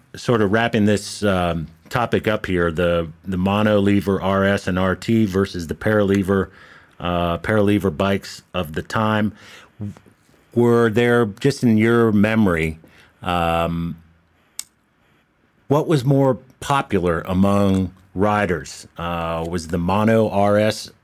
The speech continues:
uh, and R T a more popular bike, uh, than the, than the G S or the R one hundred R? I have to imagine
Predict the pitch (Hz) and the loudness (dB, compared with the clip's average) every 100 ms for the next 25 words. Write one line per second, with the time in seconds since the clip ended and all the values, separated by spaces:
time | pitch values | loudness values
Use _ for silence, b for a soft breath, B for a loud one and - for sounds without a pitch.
0 | _ _ 90 90 85 98 87 101 104 101 | _ _ -8 -6 -4 -6 -4 0 0 0
1 | - 127 127 123 120 117 - 117 - 110 | 0 2 4 4 2 0 0 -2 0 0
2 | 110 107 113 117 - B B B B _ | 0 2 0 -2 -12 B B B B _
3 | 90 92 92 92 92 104 101 95 82 92 | -4 0 0 0 0 2 2 2 -2 -2
4 | 101 95 80 107 113 107 113 - 98 90 | 0 0 0 2 2 2 -2 -2 -2 0
5 | 87 95 104 104 98 101 104 101 101 110 | -2 0 2 2 0 0 0 0 2 2
6 | 107 127 143 107 95 110 104 98 87 | 0 0 2 2 2 0 0 0 0